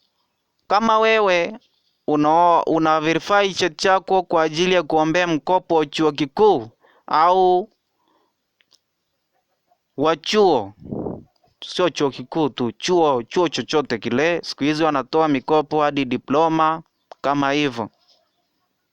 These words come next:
Basi utachagua loan board, loan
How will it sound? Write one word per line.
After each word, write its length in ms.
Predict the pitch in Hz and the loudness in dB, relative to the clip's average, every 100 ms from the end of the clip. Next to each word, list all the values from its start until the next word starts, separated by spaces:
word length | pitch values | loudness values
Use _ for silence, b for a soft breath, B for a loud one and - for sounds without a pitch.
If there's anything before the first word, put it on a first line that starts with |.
| _ _ _ _ _ _ _ _ - _ | _ _ _ _ _ _ _ _ -20 _
Basi 400 | 135 170 185 - | -2 0 0 2
utachagua 1000 | 175 143 143 - 143 156 185 185 175 170 - | 2 2 -2 0 -2 0 2 4 4 0 -4
loan 840 | - 127 139 170 180 180 180 180 175 _ _ _ | -4 0 2 4 4 4 2 -2 -6 _ _ _
board, 560 | 127 170 170 113 110 117 | -4 0 2 0 -8 -4
loan 520 | 135 175 190 196 214 | 0 2 2 0 -4